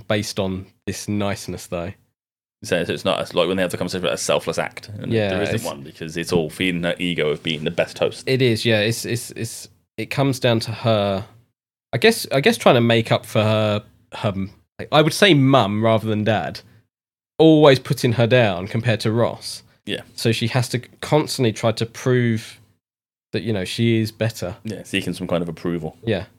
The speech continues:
Speaker 2: Um, she
Speaker 1: Yeah.
Speaker 2: bangs Ben's head. Monica banged.
Speaker 1: <laughs>
Speaker 2: <laughs> I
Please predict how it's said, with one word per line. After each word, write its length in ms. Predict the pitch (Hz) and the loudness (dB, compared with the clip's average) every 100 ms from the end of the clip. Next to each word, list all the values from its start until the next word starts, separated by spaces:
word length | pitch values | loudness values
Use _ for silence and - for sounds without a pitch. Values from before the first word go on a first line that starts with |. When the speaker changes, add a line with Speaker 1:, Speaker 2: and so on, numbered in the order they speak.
| _ _ _ _ _ _ 90 | _ _ _ _ _ _ -18
Speaker 2:
Um, 380 | 90 90 90 - _ _ _ _ _ _ _ _ _ | -16 -14 -16 -18 _ _ _ _ _ _ _ _ _
she 60 | 113 | -4
Speaker 1:
Yeah. 60 | 107 | -4
Speaker 2:
bangs 420 | 98 101 104 101 | -2 -2 -2 -4
Ben's 280 | 98 95 92 | -6 -6 -6
head. 260 | 90 107 - _ _ _ _ _ 101 | -6 -6 -10 _ _ _ _ _ -2
Monica 260 | 101 98 | -2 -2
banged. 280 | 90 87 110 | -6 -4 -2
Speaker 1:
<laughs> 0 | |
Speaker 2:
<laughs> 260 | 147 - 214 | 0 4 6
I 1600 | 185 180 170 175 - - - - - - - - - - - | 8 6 6 2 0 -4 -2 -4 0 -2 -2 2 2 2 0